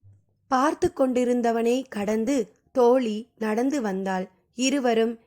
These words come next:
கிடை நோக்கி தானியங்களை தூக்கி கொண்டு நடந்தனர். தானிய முடியை மறுதோளுக்கு மாற்றியபடியே தோழி சொன்னாள், "உன்னை பார்த்து கொண்டே நின்றவன் இந்த ஊர் குலத்தலைவனின் மகனாம்.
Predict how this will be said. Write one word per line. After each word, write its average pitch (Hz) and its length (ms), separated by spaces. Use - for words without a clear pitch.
கிடை 277 360
நோக்கி 220 400
தானியங்களை 226 800
தூக்கி 226 360
கொண்டு 214 300
நடந்தனர். 196 600
தானிய 233 520
முடியை 214 500
மறுதோளுக்கு 240 800
மாற்றியபடியே 214 1000
தோழி 226 340
சொன்னாள், 185 520
"உன்னை 233 360
பார்த்து 208 480
கொண்டே 254 320
நின்றவன் 247 540
இந்த 233 320
ஊர் 247 280
குலத்தலைவனின் 247 800
மகனாம். 233 460